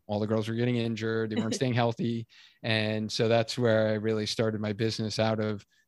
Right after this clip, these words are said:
Speaker 1: that, uh, gymnastics studio. So I did start with kinda the niches of kinda dancers, gymnasts, and then runners, because
Speaker 2: Yeah.
Speaker 1: I wasn't a dancer anymore, but I was a runner.
Speaker 2: Right, right, right. That's awesome. What made you switch to, you know, and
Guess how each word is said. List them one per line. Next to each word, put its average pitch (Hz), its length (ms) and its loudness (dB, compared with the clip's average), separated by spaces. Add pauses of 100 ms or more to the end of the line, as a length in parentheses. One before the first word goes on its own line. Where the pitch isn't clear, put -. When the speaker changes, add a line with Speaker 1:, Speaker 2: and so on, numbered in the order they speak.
(160)
Speaker 1:
that, 107 240 2
uh, 101 180 0
gymnastics 110 720 2
studio. 104 380 -4
So 113 200 2
I 113 100 4
did 113 220 4
start 120 360 2
with 110 200 -4
kinda 107 300 0
the 104 140 -4
niches 113 680 -2
of 104 180 -4 (280)
kinda 104 180 0
dancers, 113 800 0 (220)
gymnasts, 113 680 0
and 110 140 0
then 104 160 -2
runners, 120 580 4
because 107 680 -4
Speaker 2:
Yeah. - 60 -8
Speaker 1:
I 104 120 -4
wasn't 139 460 6
a 117 60 4
dancer 113 400 -2
anymore, 107 340 -6
but 113 120 -2
I 120 40 0
was 143 220 4
a 143 60 4
runner. 131 360 0 (340)
Speaker 2:
Right, 202 380 2
right, 196 320 4
right. 214 380 0
That's 196 220 -2
awesome. 190 320 2
What 226 180 4
made 240 240 2
you 240 160 2
switch 208 420 -2
to, 196 400 -2
you 185 140 -2
know, 175 300 4
and 175 200 -4